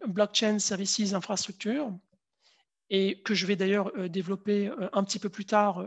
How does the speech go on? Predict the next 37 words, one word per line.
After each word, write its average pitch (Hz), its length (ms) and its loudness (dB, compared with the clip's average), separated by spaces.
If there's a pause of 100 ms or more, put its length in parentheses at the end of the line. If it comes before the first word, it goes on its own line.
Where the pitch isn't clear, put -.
(120)
euh, 175 220 -4
lors 180 160 -2
de 180 80 -6
la 180 100 -4
présentation. 190 680 -4 (720)
Euh, 190 300 2 (360)
ce - 120 -2
qui - 80 0
veut 208 80 2
dire 262 160 4
que, - 360 0
là, 220 120 2
vous 285 80 -8
voyez 240 160 4
que 233 80 -4
la 190 120 6
blockchain 202 760 2 (920)
n'est 214 160 8
plus 269 380 6
simplement 226 460 4
la 185 140 6
blockchain 208 500 4
des 190 140 2
cryptoactifs, 220 1120 0 (440)
euh, 180 280 2
des 196 140 2
crypto-monnaies 208 1120 4
ou 220 160 0
des 196 140 2
C 190 160 2
B 170 80 -2
D 170 140 -4
C, 247 360 2
on 208 260 6
entre 262 300 6
vraiment 202 640 4 (480)
dans 214 420 4